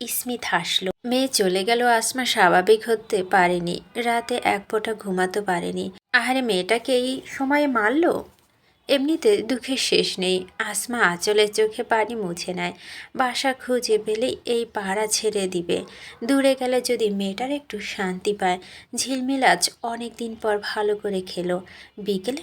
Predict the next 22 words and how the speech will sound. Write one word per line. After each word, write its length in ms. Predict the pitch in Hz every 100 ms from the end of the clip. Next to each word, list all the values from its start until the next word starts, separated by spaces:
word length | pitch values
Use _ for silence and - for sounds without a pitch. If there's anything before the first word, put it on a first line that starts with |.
| 277
মাকে 380 | 214 190 202
বলল, 440 | 196 185 175 180 180 - _ -
"আমি 260 | 202 208 208
একটু 220 | 202 226
বাইরে 360 | 190 180 175
যাব 280 | 190 220 269
মা।" 220 | 277 294 269
আসমা 360 | 262 - 302
বারণ 420 | 269 208 185 196 220
করলেন 420 | 214 190 190 190
না, 260 | 185 185 190 226
জিজ্ঞেস 440 | 214 208 - 214 -
করলেন, 420 | 208 190 196 202 -
"কোথায় 360 | 208 196 - 214
যাবি?" 380 | 240 247 330 330 240
"একটু 220 | - 240
মার্কেটে 560 | 214 196 196 - -
যাব, 420 | 202 196 185 190 190 -
একটা 260 | - - 233
ওড়না 320 | 190 185 196
কিনতে 380 | 202 202 190 190
হবে।" 380 | 190 185 196 -